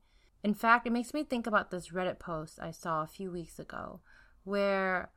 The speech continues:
a girl with small boobs, obviously, had asked her boyfriend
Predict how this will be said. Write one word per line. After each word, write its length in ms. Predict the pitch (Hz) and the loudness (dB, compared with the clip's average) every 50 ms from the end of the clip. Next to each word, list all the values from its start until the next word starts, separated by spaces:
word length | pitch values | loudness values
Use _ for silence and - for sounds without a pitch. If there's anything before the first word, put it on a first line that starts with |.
| _ _ _ - | _ _ _ -2
a 80 | 196 190 | -2 -2
girl 640 | 170 - 220 226 233 240 247 254 254 247 240 - - | 0 2 6 8 8 10 10 8 8 6 4 2 0
with 280 | - 196 196 190 - | -4 -4 -4 -4 -4
small 300 | - - - 196 190 214 | -8 -6 0 2 4 4
boobs, 340 | 208 185 175 165 160 156 - - | 4 2 0 0 -2 -4 -4 0
obviously, 680 | 156 151 151 151 156 156 175 - - - - 131 131 | 0 0 0 0 -2 -6 -8 -8 -10 -10 -8 -8 -8
had 200 | 139 160 165 - - | -6 -6 -6 -2 2
asked 300 | - 165 175 180 - - | 4 4 4 4 0 -4
her 100 | 214 208 | -8 -6
boyfriend 720 | - 175 165 156 156 160 - - 135 135 135 143 151 160 | -4 -2 -2 -2 -2 -4 -8 -12 -12 -10 -10 -10 -10 -12